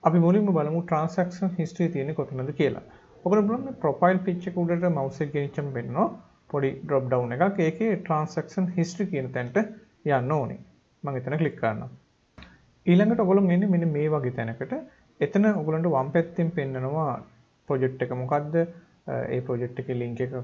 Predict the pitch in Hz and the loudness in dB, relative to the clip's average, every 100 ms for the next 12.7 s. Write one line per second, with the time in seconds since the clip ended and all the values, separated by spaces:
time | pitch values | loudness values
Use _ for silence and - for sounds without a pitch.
0 | - 135 131 123 117 117 117 113 120 120 | -4 -4 -2 -2 -2 -4 -6 -6 -8 -6
1 | 127 120 117 120 151 165 165 147 127 127 | -4 -2 -2 -2 -2 0 0 0 -2 0
2 | 131 127 123 127 120 120 131 127 123 - | -2 -2 -4 -4 -6 -6 -6 -6 -6 -6
3 | - 127 131 - _ 139 127 135 127 135 | -4 -6 -6 -18 _ -4 -4 -4 -6 -6
4 | 131 131 131 - 117 151 151 160 160 160 | 0 0 0 -2 -2 0 2 2 0 0
5 | 156 - 127 131 131 135 135 127 127 131 | -2 -2 -2 -2 -2 -4 -6 -4 -2 -2
6 | 127 131 127 127 120 131 156 160 160 160 | -4 -4 -4 -4 -4 -2 -2 0 0 -2
7 | 151 139 131 127 127 143 143 - 147 143 | -4 -4 -6 -4 -4 -4 -8 -6 -2 -2
8 | 139 139 139 143 139 - 139 135 - - | 0 -2 -4 -6 -6 -2 -4 -4 -12 -20
9 | _ 135 131 131 127 - - - 151 143 | _ -6 -2 0 -2 -4 -10 -4 -2 0
10 | 135 131 127 127 120 123 165 - - 131 | 0 0 -2 -6 -2 -2 -4 -6 -2 2
11 | 127 135 131 131 127 131 131 131 127 127 | 2 0 0 0 0 0 -2 -4 -2 -2
12 | 123 - 135 135 139 143 135 | -2 -2 -6 -4 -2 -2 -2